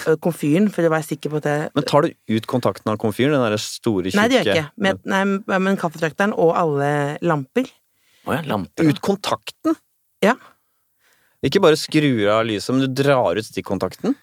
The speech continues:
Speaker 1: Ja.
Speaker 2: Ah.
Speaker 1: Og så tar jeg bilde av det for å være sikker på at jeg ikke skal bekymre meg for det etterpå.
Speaker 3: Men tar du det hver
Speaker 1: Men,
Speaker 3: dag,
Speaker 1: ja,
Speaker 3: eller?
Speaker 1: i dag glemte jeg å ta det bildet, så da snudde jeg og tok bildet.
Speaker 3: Er det sant?
Speaker 1: Ja.
Speaker 3: Yes, det var, så, så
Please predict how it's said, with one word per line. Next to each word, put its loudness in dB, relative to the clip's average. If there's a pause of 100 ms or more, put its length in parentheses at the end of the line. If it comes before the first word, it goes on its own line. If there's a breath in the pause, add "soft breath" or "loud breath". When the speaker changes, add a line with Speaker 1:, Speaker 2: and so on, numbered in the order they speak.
Speaker 1:
Ja. 2 (400)
Speaker 2:
Ah. -8 (100)
Speaker 1:
Og 2
så -2
tar 0
jeg -6
bilde 0
av 2
det 0
for 0
å 0
være -2
sikker -8
på 2 (180)
at -2
jeg 0
ikke -14
skal -2
bekymre 0
meg -12
for -2
det 0 (240)
etterpå. -4 (360)
Speaker 3:
Men 0
tar 6
du 2
det 2
hver 6
Speaker 1:
Men, 2
Speaker 3:
dag, 2
Speaker 1:
ja, 0
Speaker 3:
eller? 4
Speaker 1:
i -2
dag 2
glemte 0
jeg -2
å 0
ta 2
det -2
bildet, 0
så -2
da 2
snudde 0
jeg 0
og -20
tok -10
bildet. -2 (220)
Speaker 3:
Er -2
det -6
sant? -2
Speaker 1:
Ja. -2 (760)
Speaker 3:
Yes, -4
det 2
var, 2
så, 0
så 2